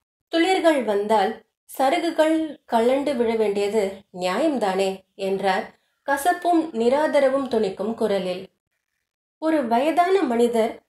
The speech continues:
சந்தித்த சில நிமிஷங்களுக்குள் தன்னிடம் இவ்வாறு பேசியது மிகச் சங்கடமாக இருந்தது சதீஷுக்கு. "நீங்கள் அப்படியெல்லாம் நினைக்க வேண்டிய அவசியம் இல்லை." "நான் எப்படியெல்லாம் நினைப்பதாக நீங்கள் தெரிந்து கொண்டீர்கள்?"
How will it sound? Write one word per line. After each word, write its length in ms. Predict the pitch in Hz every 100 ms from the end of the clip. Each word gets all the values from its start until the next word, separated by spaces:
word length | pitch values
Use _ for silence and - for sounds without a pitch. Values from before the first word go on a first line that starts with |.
| _
சந்தித்த 600 | - 294 320 415 415 359
சில 340 | 320 294 330
நிமிஷங்களுக்குள் 1000 | 311 302 320 - 294 233 214 - 220 233 - _ _
தன்னிடம் 500 | 285 285 285 330 320
இவ்வாறு 440 | 254 226 269 320
பேசியது 800 | 330 220 220 220 202 202 208 - _
மிகச் 480 | - 277 370 381 320
சங்கடமாக 520 | 226 226 254 233 214
இருந்தது 540 | 247 220 190 185 175 233
சதீஷுக்கு. 760 | 214 196 196 196 185 - 180 - _ _ _ _
"நீங்கள் 320 | 202 202 190
அப்படியெல்லாம் 540 | 180 190 185 185 285
நினைக்க 320 | 330 269 285 311
வேண்டிய 360 | 285 254 233
அவசியம் 400 | 190 254 - 330
இல்லை." 420 | 247 233 226 226 _ _ _ _ _ _ -
"நான் 240 | 240 247
எப்படியெல்லாம் 580 | 214 214 320 320 311 302
நினைப்பதாக 640 | 277 269 262 254 262 254
நீங்கள் 340 | 262 247 247 240
தெரிந்து 280 | 233 240 240
கொண்டீர்கள்?" 680 | 233 233 220 220 226 226